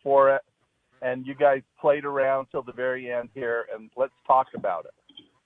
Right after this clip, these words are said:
Let's go through and say every little item that you wanna fund and raise, what, what, what do we, what is it for? Let people know what this money's going to. 'Cause I don't think most people know. They think they're not, not gonna get their Social Security check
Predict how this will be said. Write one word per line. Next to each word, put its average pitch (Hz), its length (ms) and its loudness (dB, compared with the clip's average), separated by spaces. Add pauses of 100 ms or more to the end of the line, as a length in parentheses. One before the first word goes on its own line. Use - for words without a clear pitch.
Let's 131 220 -4
go 160 200 -2
through 160 160 -6
and 131 140 -8
say 127 280 0
every 151 260 -2
little 156 240 2
item 135 420 2
that 117 120 -16
you 127 160 -14
wanna 123 220 -6 (120)
fund 117 340 0
and 107 180 -12
raise, 113 360 -2 (260)
what, 131 200 -4
what, 127 180 0 (160)
what 131 120 -2
do 139 60 -8
we, 135 160 -10
what 135 120 0
is 139 120 -4
it - 80 -14 (120)
for? 110 360 0 (640)
Let 147 200 6
people 165 360 -4
know 135 220 0
what 127 200 -6
this 123 100 -10 (120)
money's 120 280 -4 (100)
going 107 380 -10 (100)
to. 80 160 -12 (1080)
'Cause 135 140 2
I 143 80 10
don't 240 180 0
think 151 140 -6
most 143 260 2
people 139 240 -6
know. 165 220 2
They 139 140 -6
think 156 240 -14
they're 139 100 -8
not, 135 200 0
not 143 200 -2
gonna 139 140 -16
get 135 160 -18
their 127 180 -20
Social 131 180 -4 (100)
Security 131 380 -8 (100)
check 127 360 6